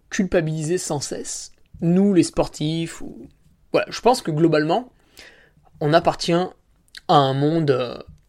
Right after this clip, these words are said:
relativement safe. C'est-à-dire que, si tu veux, les gens qui font du trail, c'est quand même, pour la plupart, des personnes qui font attention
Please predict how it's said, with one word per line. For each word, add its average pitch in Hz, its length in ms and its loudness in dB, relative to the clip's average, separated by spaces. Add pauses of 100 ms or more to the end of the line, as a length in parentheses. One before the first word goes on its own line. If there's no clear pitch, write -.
(140)
relativement 147 520 0
safe. - 500 -4 (800)
C'est-à-dire 156 540 2
que, 135 500 0 (460)
si - 180 -8
tu - 140 -6
veux, 196 300 2 (420)
les 156 160 0
gens 175 180 0
qui 180 140 -8
font 160 180 -6
du 147 140 -4
trail, 170 380 0 (400)
c'est - 360 -2
quand 147 160 0
même, 156 280 0 (180)
pour 160 180 0
la 151 100 6
plupart, 151 580 -2 (520)
des 147 280 2
personnes 175 500 0 (100)
qui - 140 -10
font 156 220 -4 (100)
attention 170 580 0